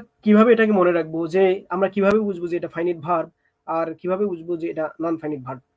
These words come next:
তো শুরুতেই আমি বলবো যে আমরা ফাইনাইট ভার্ব চেনার আগে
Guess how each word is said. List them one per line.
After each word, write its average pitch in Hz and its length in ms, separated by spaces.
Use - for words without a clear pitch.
তো 185 80
শুরুতেই 220 720
আমি 185 220
বলবো 180 500
যে 180 240
আমরা 220 500
ফাইনাইট 190 360
ভার্ব 202 220
চেনার 190 280
আগে 151 240